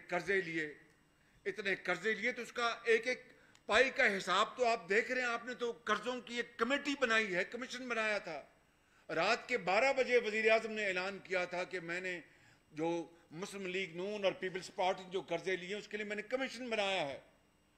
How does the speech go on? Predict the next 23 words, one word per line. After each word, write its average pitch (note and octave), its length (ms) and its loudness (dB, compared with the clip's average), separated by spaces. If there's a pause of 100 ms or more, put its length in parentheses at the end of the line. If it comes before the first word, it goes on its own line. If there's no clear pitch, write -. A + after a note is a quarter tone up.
(100)
वो D#3+ 100 -4
कमीशन G3 420 -6
की A3 100 -2
रिपोर्ट G#3+ 420 4 (160)
आ B3 160 10
चुकी B3+ 300 -4
है, D#3 220 -2 (640)
मगर E3+ 260 -2
उसमें A3 340 -6
से A3+ 120 0
निकला A#3+ 540 2
कुछ A3+ 260 -10
नहीं G3 240 -4 (800)
और E3+ 200 2
उसका G3 340 -2 (160)
एक G3 180 2
एक G#3 200 -8
पाई F3+ 220 4
का F3+ 180 0 (480)
it F#3 120 -4
is F#3 160 -6 (120)
accounted B3+ 560 0
for। B3 320 4